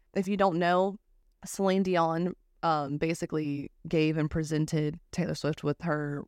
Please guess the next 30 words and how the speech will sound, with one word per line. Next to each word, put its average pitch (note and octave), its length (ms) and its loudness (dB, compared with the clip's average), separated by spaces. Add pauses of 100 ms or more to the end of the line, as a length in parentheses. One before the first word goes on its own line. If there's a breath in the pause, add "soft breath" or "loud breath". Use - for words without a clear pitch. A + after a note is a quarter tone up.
(160)
uh, D3+ 120 -2
like, D3 200 2
Grammy D3+ 400 0
or E3 60 -4
something. G3+ 500 -2 (220)
And E3 640 0
after F#3+ 400 0
she, F#3 240 -4
you E3+ 140 -2
know, D#3 180 -2
was D#3+ 220 -4
punching F3 420 -2
fucking D#3+ 380 -4
the D#3+ 80 -4
guy D#3+ 180 -2
beside D#3+ 400 -4
her D3+ 480 -6 (140)
and C#3+ 500 0
yanking D3+ 800 0
Lana D#3+ 240 0
Del D3 160 0
Rey D#3 120 0
up C3+ 140 -6
stage C#3+ 320 -6
or C#3+ 60 -6
whatever, C#3+ 400 -4 (800)
she G#3+ 160 -2
just B3+ 180 0
kind B3 280 2
of F3 280 0